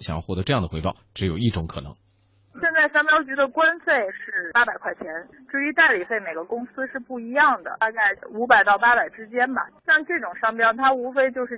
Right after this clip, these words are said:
Speaker 2: 借助了一个名人的效应，可能有一些企业它根据自己的产品想借用这种名人效应去做一个品牌的话，它可能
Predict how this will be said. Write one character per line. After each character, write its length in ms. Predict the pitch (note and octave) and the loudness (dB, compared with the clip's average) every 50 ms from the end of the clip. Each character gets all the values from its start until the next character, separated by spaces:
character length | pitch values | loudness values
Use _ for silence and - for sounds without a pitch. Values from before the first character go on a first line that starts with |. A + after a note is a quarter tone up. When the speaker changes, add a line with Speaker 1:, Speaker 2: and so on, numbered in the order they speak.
| G#3+ | -10
Speaker 2:
借 160 | - C4 B3 | -4 -2 -2
助 160 | A#3 A#3 B3+ B3+ | -2 -2 -4 -4
了 160 | A#3 G3+ F#3 | -2 -4 -4
一 140 | F#3+ G3+ G#3+ | -4 -6 -6
个 100 | A#3+ A3 | -6 -6
名 160 | G#3 F#3 F3+ F3+ | -6 -8 -12 -10
人 160 | A3 A#3+ A3+ G#3+ | -4 -4 -4 -2
的 80 | A3+ B3 - - | -4 -6 -6 2
效 160 | - E4 D#4+ C4 G#3 | 4 4 4 4 2
应， 80 | F3 D#3+ - _ - | -2 -6 -14 _ -14
可 80 | - F#3+ | -12 -8
能 160 | F#3+ A3+ B3+ | -6 -4 -2
有 160 | B3 G#3 - | -2 -4 -4
一 80 | A#3 G3 | -4 -2
些 160 | B3 B3+ C4+ C4 | -2 -2 -2 -2
企 180 | _ _ - F3 | _ _ -8 -4
业 160 | F3+ F#3 F3+ | -2 -2 -2
它 240 | F3+ - G3+ G#3 G3+ | 0 2 0 0 0
根 220 | - A3+ A3 A#3 | 0 -6 -6 -6
据 100 | A#3 A3+ | -8 -10
自 160 | G#3+ B3 A#3 | -8 -10 -8
己 80 | G#3+ F#3 | -6 -6
的 80 | E3+ | -8
产 320 | F3+ - - F3+ E3+ A3 B3 | -6 -2 2 2 2 2 0
品 160 | - G3 - - - - | -8 -8 -10 -10 -10 -6
想 80 | - F3 F3 F3 _ | -6 -6 -6 -6 _
借 80 | - D4 C#4+ | -8 -4 -4
用 180 | C4+ A#3+ G#3+ | -4 -4 -4
这 80 | G3+ G#3+ | -6 -8
种 160 | G3+ F#3 F3 | -8 -8 -10
名 160 | F3 F3+ F#3 | -12 -14 -12
人 240 | G3 A3 A3 A3 A3 | -8 -8 -8 -8 -2
效 160 | G3+ A#3+ A3 G3 F#3 | 4 6 6 6 6
应 80 | F3+ F3 - | 2 -2 -4
去 80 | - G3 F#3 | -10 -12 -8
做 160 | - A#3 A3 G3+ | -4 0 0 0
一 80 | F#3+ | 2
个 80 | F#3 F#3+ | 0 -2
品 160 | - - - - - | -6 -8 -14 -12 -8
牌 240 | - - - - | -2 0 0 0
的 80 | E3 E3+ | 0 -2
话， 240 | E3+ F#3 E3+ D#3 - - - - - - | 0 2 2 2 2 0 -14 -16 -8 -4
它 80 | G3+ | -4
可 160 | G3 - G3+ | -4 -2 0
能 80 | F3+ F3+ | 0 0